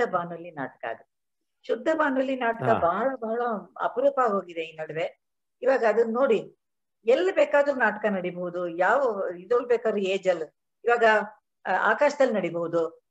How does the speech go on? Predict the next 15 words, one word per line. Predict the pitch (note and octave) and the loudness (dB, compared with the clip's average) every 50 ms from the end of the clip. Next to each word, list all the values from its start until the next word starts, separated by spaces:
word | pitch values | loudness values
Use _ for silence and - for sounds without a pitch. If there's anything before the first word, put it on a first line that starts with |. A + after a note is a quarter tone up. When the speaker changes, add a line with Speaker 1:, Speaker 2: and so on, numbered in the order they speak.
| _ _ - | _ _ -2
Speaker 1:
ಒಂದು | G#3+ A3 G#3+ G#3+ | -2 0 0 0
ಕಾರಲ್ಲಿ | G#3+ G#3 G#3+ A3 A#3+ D4 C#4+ A#3+ | 0 2 4 4 4 4 4 4
ಹೋಗ್ತಾ | A#3 B3 B3 - - C4+ | 2 0 0 2 2 2
ಇರ್ಬೇಕಾದ್ರೆ, | C4 B3 A3+ A#3 A3+ A3+ - G3 F#3 F#3 F3+ F3+ F3+ - _ _ | 2 2 2 2 0 2 2 2 2 2 2 0 -4 -10 _ _
bus | F3+ A3 A3+ A3+ - C#4+ | -2 -2 0 0 0 0
ಅಲ್ಲಿ | D4 C4+ A#3 | 0 2 2
ಹೋಗ್ತಾ | A#3 A3+ A3+ - B3 | 0 0 0 0 0
ಇರ್ಬೇಕಾದ್ರೆ, | B3 A#3 G#3+ G3 F#3+ F#3 - F3 E3 E3 E3+ F3 E3+ E3+ - _ _ _ _ _ - | 2 2 2 2 0 0 0 0 0 2 0 0 0 -4 -8 _ _ _ _ _ -4
ಅಥವಾ, | A3 A3 - B3 C4 A#3+ G#3+ - - - _ _ - - F#3+ | -4 -2 0 2 2 2 2 0 -4 -16 _ _ -8 -6 -6
ಆ, | F#3 F#3 F#3 | -4 -6 -8
ಭೂಕಂಪ | F#3 F3 F3+ C4 C#4+ C#4+ - D#4 C#4+ - - C4 A3+ | -8 -2 2 2 2 4 4 2 2 2 2 0 2
ಆದಾಗ, | G3+ F#3+ - F3+ E3+ D#3+ E3 | 2 2 2 2 2 2 2
ಆ, | D#3+ D#3+ D#3+ - - _ _ _ _ _ _ _ _ _ _ F#3 F3+ F3+ F3 E3 - _ _ | 0 -2 -2 -6 -12 _ _ _ _ _ _ _ _ _ _ _ -20 -20 -20 -20 -20 _ _
ಸುನಾಮಿ | - A3 A#3 D4 D4+ E4+ D#4+ D4+ | -10 -6 -2 -2 -2 -2 0 0
ಆದಾಗ, | B3+ G#3+ G#3 G3 F#3+ F3+ F3+ | 0 0 2 2 2 2 2